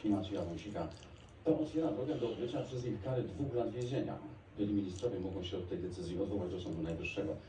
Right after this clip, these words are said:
Decyzja marszałka Sejmu to konsekwencja prawomocnego wyroku Sądu Okręgowego w Warszawie, który skazał polityków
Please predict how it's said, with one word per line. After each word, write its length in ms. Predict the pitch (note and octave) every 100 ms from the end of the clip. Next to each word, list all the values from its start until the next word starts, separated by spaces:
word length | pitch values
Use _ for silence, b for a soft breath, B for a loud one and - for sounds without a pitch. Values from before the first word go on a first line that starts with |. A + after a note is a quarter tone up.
| B B B
Decyzja 320 | - A#2+ E3
marszałka 380 | D#4 - F3 C#3
Sejmu 300 | B2 D#3 C#3+
to 100 | B2
konsekwencja 560 | B2 A#2 A#2+ B2 B2+ A#2+
prawomocnego 640 | G#2+ G#2+ G#2 G#2 B2 G#2+
wyroku 320 | G2 G2+ A2 G2+
Sądu 260 | A2 G2
Okręgowego 460 | F#2 F#2+ G2 G2+ F2
w 40 |
Warszawie, 360 | E2+ - G2 D#2 -
który 180 | - E2+
skazał 320 | - F2+ -
polityków 500 | - - - E4 F4+